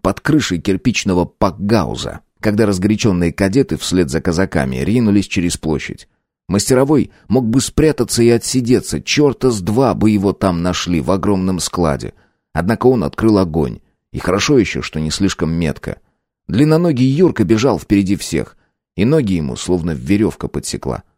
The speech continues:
Рухнул замертво, беззвучно, не успев даже застонать. В тот проклятый продух кадеты всадили, наверное, полсотни пуль. Чья достала мастерового, само собой, никто не узнал. Но когда его вытащили наружу, он был ещё жив.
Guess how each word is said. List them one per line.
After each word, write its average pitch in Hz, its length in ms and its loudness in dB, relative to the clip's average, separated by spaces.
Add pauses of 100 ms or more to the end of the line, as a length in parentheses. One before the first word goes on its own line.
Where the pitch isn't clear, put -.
(260)
Рухнул 73 480 -2
замертво, 69 680 -6 (180)
беззвучно, 87 800 -4 (260)
не 98 140 0
успев 104 320 0
даже 69 300 -4
застонать. 67 680 -8 (460)
В - 140 -8
тот - 440 0 (100)
проклятый 131 1200 0
продух 117 580 2
кадеты 110 440 0
всадили, 101 480 2
наверное, 90 460 2
полсотни 92 720 0
пуль. 73 340 -6 (560)
Чья 170 260 4
достала 95 400 2
мастерового, 82 640 0
само 95 360 2
собой, 80 320 0
никто 73 340 -2
не 65 100 -4
узнал. 57 460 -10 (420)
Но 92 140 0
когда 113 240 2
его 98 200 4
вытащили 80 460 0
наружу, 85 400 0
он 76 140 -2
был 90 140 0
ещё 85 240 -2
жив. 67 360 -8